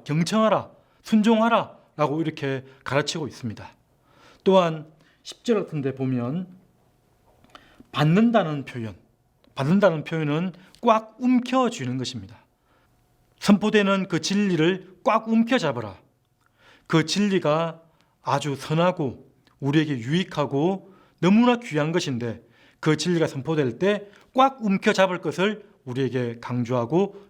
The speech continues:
있는 것입니다. 특별히 그 지혜는, 어, 입술에 들리는 말씀으로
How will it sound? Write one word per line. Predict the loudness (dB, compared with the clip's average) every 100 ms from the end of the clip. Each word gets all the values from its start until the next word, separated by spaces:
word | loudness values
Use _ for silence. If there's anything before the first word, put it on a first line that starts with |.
| -10
있는 | -4 -2
것입니다. | -4 -4 -10 -10 -20 _ _ _ _ _ _ _ _ _ _ -20 -20 -20 -6
특별히 | 4 4 4
그 | 2 4 4 0 -6 -12
지혜는, | 0 2 2 0 -4 -8 -12 _ _ _ _ _ _ _
어, | -14 -12 -12 -14 -2
입술에 | 0 2 0 0 0 -2 -10 _ _ _ _ _ _
들리는 | 2 4 4 2 -2
말씀으로 | -6 -4 2 2 4 0 -2 -10